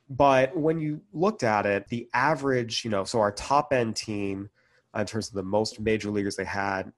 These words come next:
in their farm system each year on average was forty-two, and the lowest team was twenty-eight. So even your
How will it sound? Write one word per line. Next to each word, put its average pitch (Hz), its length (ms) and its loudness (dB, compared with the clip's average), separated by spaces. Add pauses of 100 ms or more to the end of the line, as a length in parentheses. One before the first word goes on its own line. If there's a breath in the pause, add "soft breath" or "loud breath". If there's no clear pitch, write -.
in 101 60 -12
their 98 100 -4
farm 98 280 -4
system 92 520 -8 (580)
each 113 220 -4
year 101 120 4
on 92 120 2
average 92 500 -2
was 104 260 -4
forty-two, 117 720 -2 (580)
and 117 120 0
the 110 80 4
lowest 117 400 4
team 110 180 -4
was 95 120 -4
twenty-eight. 98 760 -6
So - 200 -4
even 196 340 2
your 107 240 0